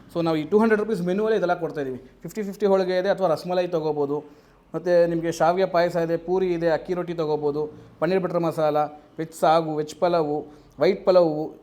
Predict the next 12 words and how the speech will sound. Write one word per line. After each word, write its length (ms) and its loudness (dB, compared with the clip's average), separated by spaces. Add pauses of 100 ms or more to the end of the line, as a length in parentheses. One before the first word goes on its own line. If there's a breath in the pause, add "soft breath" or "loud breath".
ಅದೇ 300 -2
ಇದರಲ್ಲಿ 220 2
ಆಪ್ಷನ್ಸ್ 400 4
ಇರುತ್ತೆ 240 -2
ಸರ್. 140 -4 (300)
So, 80 -6
ಇಷ್ಟು 320 0
ಐಟಮ್ 200 2
ಅಂದರೆ 140 0
ಇದರಲ್ಲಿ 180 4
ಆಪ್ಷನ್ಸ್ 340 2
ಇರುತ್ತೆ. 260 -4